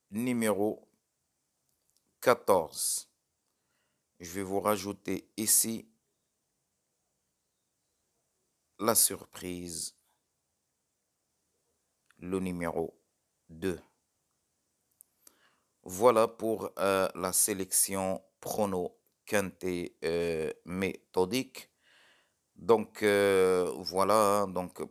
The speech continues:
pour cette vidéo, il sera courte, pas comme d'habitude. On n'aura pas de couplet, on n'aura pas de, de sur quatre,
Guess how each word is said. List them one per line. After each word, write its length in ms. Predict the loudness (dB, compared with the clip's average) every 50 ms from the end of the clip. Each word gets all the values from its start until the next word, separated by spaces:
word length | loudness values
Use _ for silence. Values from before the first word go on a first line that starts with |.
| -8
pour 140 | -8 -4 -2
cette 220 | -2 -2 -2 -4 -6
vidéo, 480 | -8 -8 -6 -6 -6 -4 -2 -2 -2
il 100 | -4 -2
sera 300 | -4 -4 -4 -4 -6 -6
courte, 460 | -6 -8 -6 -6 -6 -6 -6 -14 -14
pas 160 | -6 -6 -4 -4
comme 240 | -2 -4 -6 -4
d'habitude. 640 | -4 -4 -4 -6 -8 -10 -8 -8 -8 -8 -8 -10 _ -16 -12
On 60 | -8
n'aura 280 | -6 -4 -4 -4 -6 -4
pas 120 | -4 -6
de 80 | -6 -6
couplet, 500 | -8 -12 -12 -12 _ -6 -4 -2 0 0
on 80 | -2 -2
n'aura 300 | -6 -8 -8 -10 -10 -8
pas 180 | -4 -4 -4
de, 240 | -4 -4 -6 -8 -8
de 160 | -8 -10 -6
sur 320 | -4 -4 -4 -6 -10 _ -4
quatre, 400 | -2 -2 -2 -2 -4 -16 -20